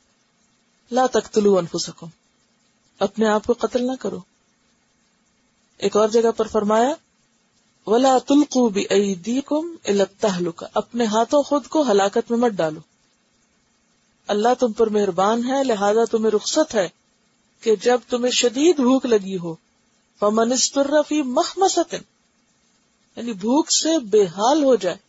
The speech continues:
اور ایسا بے حال کہ مرنے کے قریب ہو جائے،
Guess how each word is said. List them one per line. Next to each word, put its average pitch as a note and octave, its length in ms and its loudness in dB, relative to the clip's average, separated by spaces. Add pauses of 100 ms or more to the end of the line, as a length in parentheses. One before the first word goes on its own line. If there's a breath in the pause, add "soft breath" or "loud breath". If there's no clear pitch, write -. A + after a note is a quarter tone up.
(520)
اور B3 100 -8
ایسا D4 380 2
بے C#4 140 2
حال B3+ 480 0
کہ C#4 140 -4
مرنے A3 440 -4
کے A3+ 100 -12
قریب F3+ 360 -8
ہو - 60 -16
جائے، - 160 -20